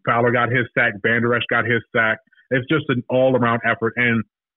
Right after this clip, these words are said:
to a man, the Bengals said after the game, "That is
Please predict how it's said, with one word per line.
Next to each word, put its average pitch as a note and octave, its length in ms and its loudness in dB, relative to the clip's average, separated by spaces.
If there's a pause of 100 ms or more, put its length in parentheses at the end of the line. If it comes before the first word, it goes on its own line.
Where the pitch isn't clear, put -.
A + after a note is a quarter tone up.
(140)
to G#3+ 120 2
a E3 60 2
man, A#2+ 520 2
the A#2 80 0
Bengals B2+ 420 -2
said B2 140 0
after A#2 240 -2
the G#2+ 100 -2
game, A2+ 380 0 (380)
"That B2+ 260 0
is F#3+ 100 0